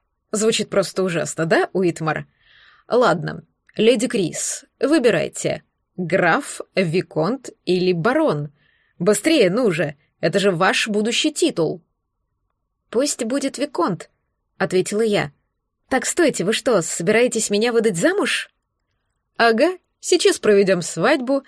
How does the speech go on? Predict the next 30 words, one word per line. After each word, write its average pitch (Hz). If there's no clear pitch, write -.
станете 277
официально 180
вдовой 180
с -
титулом, 320
потому 220
что 220
кем 214
еще 208
вы 220
можете 240
быть, 339
когда 190
ваш 190
муж 240
уже 190
пару 180
десятков 185
лет 175
глубоко 202
в 226
земле? 294
Увы, 214
на 220
меня 226
не 320
может 175
работать 262
ни 254
аристократ, 233